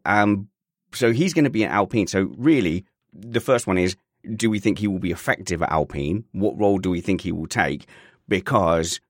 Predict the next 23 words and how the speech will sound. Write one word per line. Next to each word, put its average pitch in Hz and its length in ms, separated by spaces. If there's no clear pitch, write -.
I 120 200
have 117 180
not 127 280
had 104 140
a 104 40
good 110 200
impression 104 380
of 82 100
him 90 180
the 90 80
last 92 320
couple - 260
of 82 100
years, 73 320
which 85 200
is 90 80
when 90 140
I've 85 140
been 92 160
most 95 280
aware 87 280
of 76 100
him. 73 300